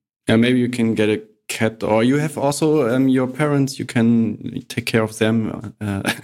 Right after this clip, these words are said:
<laughs> you can say that you can take care of them and you don't. That would be possible, but, um, it's strange. Um, I think it will change. And now we slowly have to wrap up, uh, although we could maybe also,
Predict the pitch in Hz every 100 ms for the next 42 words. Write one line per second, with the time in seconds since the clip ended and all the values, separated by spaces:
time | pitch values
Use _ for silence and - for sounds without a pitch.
0 | - - - - - - 104 104 101 92
1 | - 87 95 90 - 101 95 90 - 98
2 | 90 - 90 92 87 85 90 110 - _
3 | _ - 139 139 139 - 107 110 - 107
4 | 101 92 90 - 92 95 - - - 143
5 | 113 - 110 110 107 117 120 160 156 -
6 | - 127 113 110 131 127 - - 139 175
7 | 196 - - - - - _ _ - 113
8 | 117 120 120 117 - - - 104 104 131
9 | 127 - - - 113 127 110 - 92 90
10 | 92 - _ _ - 104 139 127 - -
11 | 80 78 - 85 98 92 - 90 - -
12 | 76 73 - -